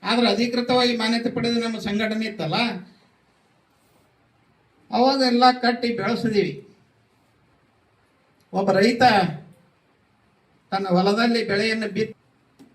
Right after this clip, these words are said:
ಅದಕ್ಕೆ ಗೊಬ್ಬರ ಹಾಕಿ ನೀರು ಉಣಿಸಿ ಬೆಳೆಸ್ತಾನ, ಒಳಗೆ ಕಸ ಇಳ್ತದ,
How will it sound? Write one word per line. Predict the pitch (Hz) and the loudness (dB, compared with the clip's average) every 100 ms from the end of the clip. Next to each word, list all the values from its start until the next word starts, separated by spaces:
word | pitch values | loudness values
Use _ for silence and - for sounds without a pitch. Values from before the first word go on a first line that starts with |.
| _ _ _ _ _ _ _ _ - | _ _ _ _ _ _ _ _ -12
ಅದಕ್ಕೆ | 190 220 202 | -8 -6 -2
ಗೊಬ್ಬರ | 196 185 226 214 | 0 2 2 2
ಹಾಕಿ | 214 214 220 196 | 0 -2 -2 -2
ನೀರು | 196 214 214 | -2 -2 -2
ಉಣಿಸಿ | 208 202 214 180 156 151 - _ _ _ - _ 170 | -2 -2 0 -2 -4 -12 -20 _ _ _ -20 _ -2
ಬೆಳೆಸ್ತಾನ, | 202 226 226 190 160 151 147 - _ _ _ _ _ _ _ _ _ _ _ _ _ _ _ _ | 2 2 0 -2 -2 -4 -10 -18 _ _ _ _ _ _ _ _ _ _ _ _ _ _ _ _
ಒಳಗೆ | 185 226 208 | -6 -6 -4
ಕಸ | 185 226 226 | -4 -2 -2
ಇಳ್ತದ, | 226 233 208 | -2 -4 -6